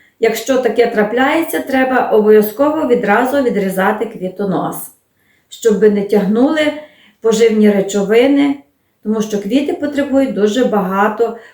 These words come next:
поживних речовин для цвітіння. Для такої краси треба багато поживних речовин. Через те ми їх трошечки і підживлюємо, щоб вони були красиві, щоб вони нас отак тішили.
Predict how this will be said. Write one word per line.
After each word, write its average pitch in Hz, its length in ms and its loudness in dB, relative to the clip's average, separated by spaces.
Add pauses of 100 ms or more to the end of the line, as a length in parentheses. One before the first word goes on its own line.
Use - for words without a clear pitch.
поживних 208 500 0
речовин 185 640 0
для 190 200 0
цвітіння. 196 800 -2
Для 185 100 0
такої 247 440 0
краси 277 440 -2
треба 202 320 -2
багато 233 600 -2
поживних 196 600 -2
речовин. 175 680 -10 (680)
Через 208 300 2
те 294 200 0
ми 254 120 2
їх 214 220 -2
трошечки 208 500 -4
і 196 200 -6
підживлюємо, 262 960 0 (240)
щоб 220 200 -4
вони 226 200 0
були 214 280 2
красиві, 254 800 -2 (1200)
щоб 208 200 -2
вони 240 260 2
нас 247 520 0
отак 196 460 -4
тішили. 180 680 -6